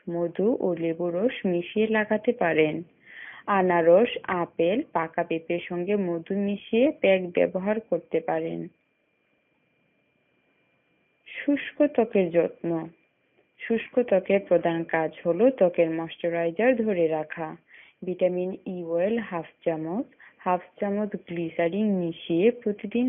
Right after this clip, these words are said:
লাগাতে পারেন। ত্বকে পুষ্টি যোগাতে ডিমের কুসুম এক চা চামচ,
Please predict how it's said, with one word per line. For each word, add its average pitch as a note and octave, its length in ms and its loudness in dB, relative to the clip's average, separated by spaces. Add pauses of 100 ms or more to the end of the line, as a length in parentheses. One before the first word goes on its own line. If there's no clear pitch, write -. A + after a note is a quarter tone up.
লাগাতে E3+ 420 -4
পারেন। E3 400 2 (640)
ত্বকে F3+ 360 2
পুষ্টি A3+ 540 0
যোগাতে F3 480 6
ডিমের E3+ 400 0
কুসুম E3+ 500 -2 (160)
এক D#3+ 180 -2 (100)
চা D#3+ 100 2
চামচ, E3 400 -2